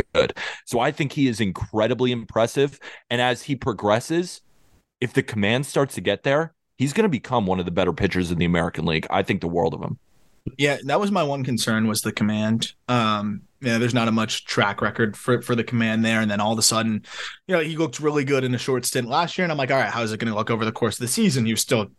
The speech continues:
Speaker 2: one of the best right-handed pitching prospects in baseball, but we had guys like Brandon Pfaadt ahead of him, and it looks like that, you know, might be backwards in the early going. We'll see how it, you know, continues to progress here. But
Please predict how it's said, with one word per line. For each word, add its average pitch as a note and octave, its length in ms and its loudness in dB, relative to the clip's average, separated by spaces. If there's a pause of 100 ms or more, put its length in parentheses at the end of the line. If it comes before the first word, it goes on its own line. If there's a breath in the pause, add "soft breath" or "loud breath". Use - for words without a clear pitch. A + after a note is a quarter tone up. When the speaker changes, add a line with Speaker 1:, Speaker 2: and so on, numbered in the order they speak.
(220)
Speaker 2:
one A#2 160 2
of A2 40 0
the A2 60 -2
best G#2 320 -2 (100)
right-handed A2 340 2
pitching A2+ 220 0
prospects G#2 460 0
in A2+ 60 -4
baseball, G#3 320 2
but D#3 120 0
we C#3 80 0
had A#2+ 140 0
guys A#2 180 -2
like A2+ 120 -4
Brandon G#2+ 260 0
Pfaadt F3+ 340 0
ahead D#3+ 180 0
of D3 80 0
him, C#3+ 120 0
and A#2 100 0
it B2+ 120 0
looks C3+ 220 0
like A#2 200 0
that, A2 260 0 (400)
you A#2+ 60 4
know, G#2 300 2
might A2 340 0
be A#2 80 0
backwards C#3+ 500 0
in B2+ 60 0
the A#2+ 80 -2
early A#2 280 0
going. A2+ 280 2
We'll A2+ 100 2
see A#2+ 180 2
how A2 200 2
it, G#2 100 -4
you F#2+ 80 -6
know, G2 80 0
continues G#2 440 0
to - 100 -4
progress B2+ 400 0
here. G#2+ 260 -2
But A#2 220 2